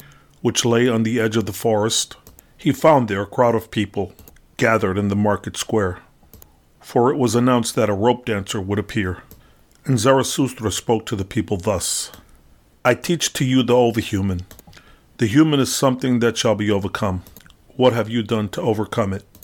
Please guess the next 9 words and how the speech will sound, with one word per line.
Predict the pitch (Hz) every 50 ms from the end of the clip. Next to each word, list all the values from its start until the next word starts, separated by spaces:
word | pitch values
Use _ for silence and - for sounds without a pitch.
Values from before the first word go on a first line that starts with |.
| - - - - - _ _ _ _ _ _ _ -
All | 135 131 135 139 147
beings | 127 120 135 131 113 101 98 92 -
so | - - 117 110 110
far | 104 - - 123 113 104 92 92 90 - - - _ _ _ _ _ _ _ -
have | - - 123 -
created | - - 139 135 127 127 123 110 110 104 -
something | - - 127 113 110 - 110 104
beyond | 98 104 110 107 107 104 101
themselves. | 98 95 92 - - 104 92 90 85 - - -